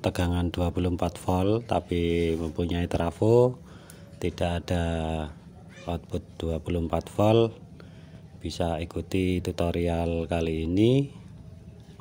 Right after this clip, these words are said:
Di sini ada trafo lima ampere C T dengan output dua belas, delapan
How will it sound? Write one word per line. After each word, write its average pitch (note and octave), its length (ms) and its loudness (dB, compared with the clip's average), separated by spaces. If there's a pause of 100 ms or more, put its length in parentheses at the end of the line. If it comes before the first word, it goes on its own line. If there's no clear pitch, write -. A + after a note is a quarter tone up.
(380)
Di - 160 -10
sini E2+ 400 -2
ada D#2+ 360 -2
trafo E2 320 -4
lima E2 320 -4
ampere F#2+ 480 0
C F2 240 -2
T - 100 -2 (1500)
dengan D#2+ 320 -4
output E2+ 400 -8
dua E2 240 -2
belas, F2+ 560 -2
delapan E2 320 -4